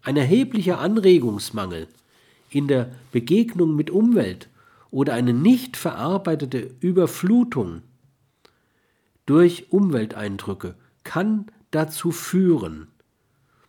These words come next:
dass die Grenze zwischen Selbstwelt und Objektwelt unscharf oder realitätsfremd gezogen wird und dass sowohl die Selbst- wie die Objektrepräsentanzen inhaltlich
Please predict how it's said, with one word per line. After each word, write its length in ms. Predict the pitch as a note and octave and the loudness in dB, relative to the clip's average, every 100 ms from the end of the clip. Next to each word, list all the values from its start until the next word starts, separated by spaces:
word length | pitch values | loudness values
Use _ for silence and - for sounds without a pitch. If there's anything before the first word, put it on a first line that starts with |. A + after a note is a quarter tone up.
| _ | _
dass 160 | A2 - | -8 -6
die 140 | C3 | -6
Grenze 500 | - D#3+ A#3 A#3+ A#3 | -2 0 2 2 -2
zwischen 340 | - F3 C#3+ | -2 -4 -4
Selbstwelt 840 | G#2+ A#2 F#3 A#3 - - F3+ F#3 F#3 | -4 0 2 0 -2 -2 2 4 2
und 180 | D3 C3+ | -6 -6
Objektwelt 720 | B2+ B2 F#3+ G#3+ F3 C3+ B2+ | -6 -2 -2 -2 -6 -4 -2
unscharf 800 | G#3+ B3 A3+ - F#2+ F2+ - - _ _ _ _ _ | 0 0 0 -6 -8 -10 -14 -20 _ _ _ _ _
oder 240 | - A2+ A2 | -6 -4 -2
realitätsfremd 1200 | B2+ B2+ B2+ G#3+ A#3 - - - D3+ C3 A2 - _ _ _ | 0 -2 -2 -2 -2 -6 -12 -6 -2 -2 -4 -16 _ _ _
gezogen 720 | C3+ B2 - G#3 F3 C#3 A2+ | -4 -4 2 2 2 0 2
wird 300 | C#3 F#3+ - - _ _ _ | 0 0 -6 -20 _ _ _
und 240 | C3+ C3+ - - _ _ _ - | -8 -8 -10 -20 _ _ _ -2
dass 360 | D#3+ E3+ - _ | -2 -2 -8 _
sowohl 480 | - - C3+ G#3+ C4+ | -4 -2 2 2 2
die 160 | G#3 F3+ | 2 0
Selbst- 720 | D#3 F3 B3+ C4+ - - - _ | 0 2 2 0 -4 -10 -18 _
wie 240 | D#3 A#3+ | 2 4
die 160 | A3+ G#3+ | 4 0
Objektrepräsentanzen 1900 | F#3+ F3 F3 F3 - - _ _ - B2 B2 A#2+ - G#2 G#2 A2+ G2+ - - | -2 0 0 0 -14 -20 _ _ -6 -4 -2 -4 -4 -6 -6 -8 -6 -10 -2
inhaltlich 640 | E3+ G3+ E3+ - B2+ - | 0 2 0 0 -6 -8